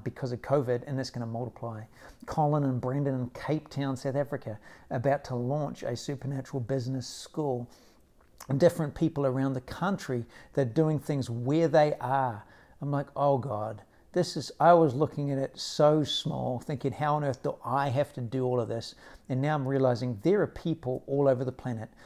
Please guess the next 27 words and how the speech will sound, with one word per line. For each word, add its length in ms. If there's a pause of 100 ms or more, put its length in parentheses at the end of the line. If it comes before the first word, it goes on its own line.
(160)
They're 140
on 80
the 80
same 480
page, 580 (580)
uh, 120 (100)
connecting, 720 (240)
training, 460
and 80 (100)
activating 640
people 220
to 60
partner 380
with 140
God 220
at 100
work 320 (320)
and 100
engage 480
in 80
the 60
well-being 640 (180)
of 120
the 60
city 320
they 140
serve. 480